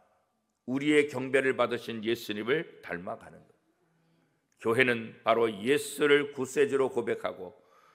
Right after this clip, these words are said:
예수를 닮아가는 사람들을 만드는 것, 이것이 바로 교회지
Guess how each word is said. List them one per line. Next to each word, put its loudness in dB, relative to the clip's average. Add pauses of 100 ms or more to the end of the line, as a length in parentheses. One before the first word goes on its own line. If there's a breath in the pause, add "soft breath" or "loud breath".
(140)
예수를 2
닮아가는 2
사람들을 0
만드는 0
것, 4 (220)
이것이 -4
바로 -2
교회지 -6